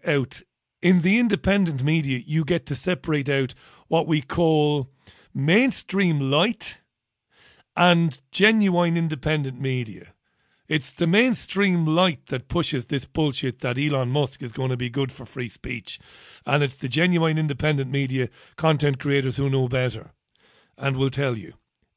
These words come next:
it's garbage. Okay, William Hague then, he would change Twitter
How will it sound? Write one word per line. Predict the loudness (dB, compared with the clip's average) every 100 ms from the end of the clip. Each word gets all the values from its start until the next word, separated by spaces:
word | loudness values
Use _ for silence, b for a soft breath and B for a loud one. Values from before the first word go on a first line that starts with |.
| _ -12
it's | -10
garbage. | -6 -6 -6 -8 -12 -12 -12 _ _ B B B B B B B
Okay, | 4 4 2 0 4 4 6
William | 6 8 8 6 6
Hague | 6 6 4 2
then, | 0 2 4
he | 4
would | 4 0
change | 0 2 2 2 0 -2
Twitter | 0 2 2